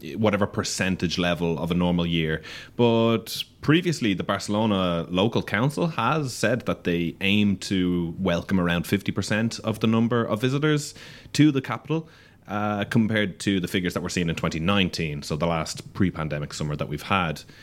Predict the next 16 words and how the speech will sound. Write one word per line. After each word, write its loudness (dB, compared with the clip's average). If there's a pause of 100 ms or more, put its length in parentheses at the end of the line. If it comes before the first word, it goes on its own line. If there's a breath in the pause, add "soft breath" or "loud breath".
(440 loud breath)
Beyond 4
that, 0
Octavi -2
Bono 2
told 0
me 2
that -2 (420)
tourism 4
will 4
look 4
a 0
little 0
bit -2
different 0
this -2
summer. 2